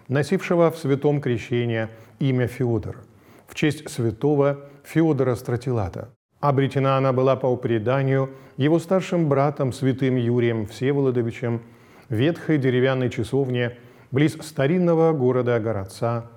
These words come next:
Позже на том месте был устроен городецкий Фёдоровский монастырь. Князь Ярослав Фёдор, ставший после гибели в битве с татарами на Сите святого Юрия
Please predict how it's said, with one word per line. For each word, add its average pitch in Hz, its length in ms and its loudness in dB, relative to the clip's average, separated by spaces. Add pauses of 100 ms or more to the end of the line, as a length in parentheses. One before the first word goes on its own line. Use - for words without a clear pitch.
(320)
Позже 165 280 2
на 147 160 2
том 127 200 -2
месте 139 480 0 (340)
был 156 240 2
устроен 151 540 2
городецкий 123 880 -2 (200)
Фёдоровский 151 640 0
монастырь. 113 560 -4 (760)
Князь 135 420 0
Ярослав 139 640 2
Фёдор, 143 560 0 (400)
ставший 170 440 0
после 147 360 0
гибели 123 460 0
в 107 120 -2
битве 123 360 -2
с - 60 -12
татарами 120 640 -2 (380)
на 131 220 2
Сите 156 520 0
святого 151 600 0
Юрия 143 540 0